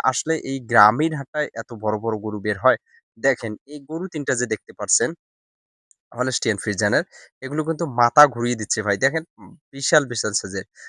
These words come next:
তো কিছু বকনাও রয়েছে, আবার ষাঁড় গরুও রয়েছে। আপনাদেরকে এই বকনাগুলো দেখাচ্ছি দেখেন। বকনাটাও কিন্তু মোটামুটি হলস্টিয়ান ফ্রিজিয়ান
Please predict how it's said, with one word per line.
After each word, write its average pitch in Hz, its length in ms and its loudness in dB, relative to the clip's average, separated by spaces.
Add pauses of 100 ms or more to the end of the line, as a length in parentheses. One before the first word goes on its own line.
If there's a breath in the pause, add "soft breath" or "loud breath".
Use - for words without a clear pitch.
(100)
তো - 180 -8
কিছু - 300 -2
বকনাও 120 480 4
রয়েছে, 127 300 4
আবার 123 200 8 (200)
ষাঁড় 107 300 6
গরুও 104 320 -4
রয়েছে। 101 320 -2
আপনাদেরকে 104 460 -6
এই 104 80 -10
বকনাগুলো 107 580 -6
দেখাচ্ছি - 380 -6
দেখেন। 101 300 -10 (560 soft breath)
বকনাটাও 151 420 4
কিন্তু 160 220 -4
মোটামুটি 127 440 -2
হলস্টিয়ান 120 440 0
ফ্রিজিয়ান 110 340 0